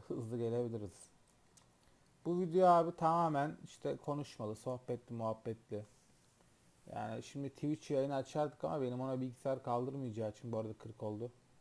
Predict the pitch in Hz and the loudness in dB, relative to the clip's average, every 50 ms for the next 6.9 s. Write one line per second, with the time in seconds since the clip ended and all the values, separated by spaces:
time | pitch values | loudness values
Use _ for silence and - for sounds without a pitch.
0 | - - - - - 117 - - 120 110 110 - - 110 110 - - 113 107 104 | -20 -20 -20 -20 -20 -16 -8 -6 -4 -4 -4 -6 -8 -8 -8 -8 -8 -8 -6 -6
1 | 104 107 107 107 104 101 - - 107 98 - 107 101 110 - - - _ _ _ | -6 -4 -2 -2 -2 -4 -4 -8 -10 -10 -8 -8 -10 -10 -12 -14 -20 _ _ _
2 | _ - - _ _ _ _ - - - - - _ - - - _ _ _ - | _ -20 -20 _ _ _ _ -20 -20 -20 -20 -20 _ -20 -20 -20 _ _ _ -14
3 | - - 131 135 127 123 135 139 143 139 127 - - 143 131 135 139 135 135 135 | -8 -4 -4 -2 -2 -2 -2 -2 -2 -4 -6 -6 -6 -4 -2 0 0 0 0 0
4 | 127 113 110 - 123 120 - - _ _ _ _ _ _ _ - 131 131 131 147 | 0 -2 -2 -4 -6 -10 -12 -18 _ _ _ _ _ _ _ -8 -4 0 2 4
5 | 147 147 147 147 147 143 147 151 147 - - - 147 135 135 135 131 135 135 135 | 6 8 8 6 6 6 4 2 2 -2 -4 -4 -2 0 0 2 2 2 2 2
6 | 131 131 127 - - 131 131 123 - - - 139 135 120 107 110 120 | 0 -2 -2 -2 -2 -2 -2 -2 -2 -2 0 0 2 2 2 2 0